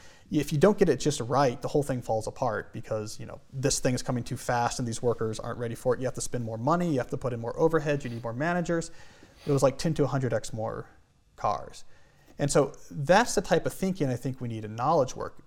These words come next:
is, I'm willing to be radical. I'm willing to make things really inconvenient for everyone. But what I really wanna focus on is taking our core resource, which is these human brains,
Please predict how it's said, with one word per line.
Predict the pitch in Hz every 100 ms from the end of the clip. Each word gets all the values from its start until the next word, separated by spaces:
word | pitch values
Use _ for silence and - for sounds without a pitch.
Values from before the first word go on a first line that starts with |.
| -
is, | 135 123 110 - - - - - -
I'm | 151 156
willing | 143 196 208 190
to | 156
be | 139
radical. | 123 123 139 175 - 180 175
I'm | 175 139
willing | 151 180
to | 160 139
make | 139 143
things | 151 143 131 -
really | 143 151 170
inconvenient | 160 151 147 127 131 160
for | -
everyone. | 156 165 185 185 196 185
But | 151 143
what | 143 160
I | 160
really | 143 165 190
wanna | 180 156
focus | - 135 131 -
on | 123 120
is | 147 123
taking | - 156 151 139
our | 131 139
core | 143 147 135
resource, | 131 - 113 -
which | 123
is | 123
these | - 117
human | 143 135
brains, | 123 117 113 - -